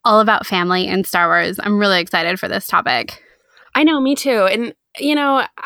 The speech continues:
Speaker 2: as we shift away from, i-, it's been, like, six months of talking about films. <laughs> And
Speaker 1: Yes. <laughs>
Speaker 2: I,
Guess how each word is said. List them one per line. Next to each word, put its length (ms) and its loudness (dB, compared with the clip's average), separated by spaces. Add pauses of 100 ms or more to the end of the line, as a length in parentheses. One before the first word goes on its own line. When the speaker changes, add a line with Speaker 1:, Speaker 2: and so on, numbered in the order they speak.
(220)
Speaker 2:
as 280 0
we 140 2
shift 360 -2
away 360 0
from, 320 -2
i-, 80 -6
it's 260 0
been, 160 0
like, 160 -2
six 280 -6
months 260 -2
of 60 -10
talking 240 -2
about 200 -4
films. 640 -6 (260)
<laughs> 0 -
And 1000 -2 (400)
Speaker 1:
Yes. 60 -2 (100)
<laughs> 80 -4
Speaker 2:
I, 520 2